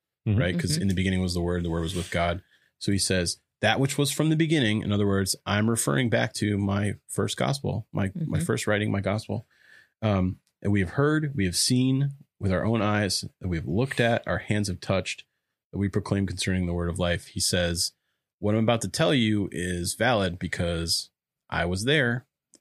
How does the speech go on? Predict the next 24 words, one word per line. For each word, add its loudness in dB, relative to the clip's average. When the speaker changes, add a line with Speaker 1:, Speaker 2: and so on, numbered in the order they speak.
Speaker 2:
I -2
saw 2
it. -4
I -14
touched -2
it. 0
I -2
experienced -2
all 2
this. 0
We 0
didn't 0
just 0
hear 0
about 2
it. -2
This -2
isn't -2
just -2
hearsay. -2
This 0
is 0
firsthand 0
testimony." -4